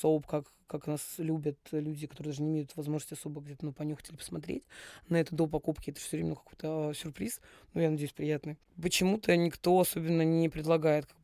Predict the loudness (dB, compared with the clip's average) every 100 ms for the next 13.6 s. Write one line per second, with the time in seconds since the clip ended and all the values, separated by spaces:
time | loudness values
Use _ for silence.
0 | -4 0 2 2 0 0 0 0 0 0
1 | 0 -2 0 -2 0 -2 -2 -8 -6 -4
2 | -6 -10 -20 -16 -8 -4 -4 -4 -2 0
3 | 0 0 0 0 0 0 -2 -4 -4 -4
4 | -2 -2 -2 -2 -6 -2 0 2 4 4
5 | 4 0 -6 -12 -14 -14 -6 -4 -2 0
6 | 0 -4 -6 -6 -6 -6 -6 -6 -8 -6
7 | -6 -8 -10 -6 -6 -6 -12 -14 -20 -4
8 | 2 4 4 2 -4 -4 -8 -6 -6 -4
9 | -6 -4 -2 2 2 0 -4 -14 -16 -20
10 | -20 -20 0 6 6 8 4 6 6 6
11 | 4 -2 2 6 6 6 4 2 -6 -6
12 | -6 0 4 4 2 -2 0 0 0 0
13 | 0 0 2 2 2